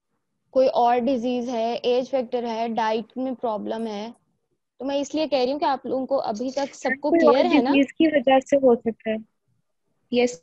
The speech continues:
Speaker 2: मैम।
Speaker 1: ठीक है। ओके, अब आप लोग मुझे बताओगे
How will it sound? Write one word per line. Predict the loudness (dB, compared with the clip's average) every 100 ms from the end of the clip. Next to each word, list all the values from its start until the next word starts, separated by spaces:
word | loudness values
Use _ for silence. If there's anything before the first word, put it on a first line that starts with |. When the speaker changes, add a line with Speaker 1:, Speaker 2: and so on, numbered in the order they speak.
| -4
Speaker 2:
मैम। | -2 -4 -8 -18 _ _ _
Speaker 1:
ठीक | -20 -18
है। | -18 -18 _ _ -20 _ _ _ _ _ _ _ _ _ _ _ -18 -18 _ _ _ _ _ _ _ _ _ -20 _ _
ओके, | -4 -4 -6 -8 -8 -8
अब | -6 -6 -4
आप | -2 -2 -4
लोग | -4 -4
मुझे | -4 -6 -4 -4
बताओगे | -4 -6 -6 -4 -4 -4 -4 -4 -4